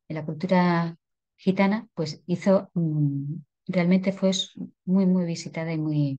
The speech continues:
muy celebrada, ¿no? por, por esta comunidad.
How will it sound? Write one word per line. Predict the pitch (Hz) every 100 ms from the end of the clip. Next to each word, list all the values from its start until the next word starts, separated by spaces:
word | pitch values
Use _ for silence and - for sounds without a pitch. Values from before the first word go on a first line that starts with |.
| -
muy | 180
celebrada, | 185 185 147 143 135
¿no? | 156 185
por, | 160 147 147 _ _ _ _
por | 160
esta | 147 156
comunidad. | 143 135 135 127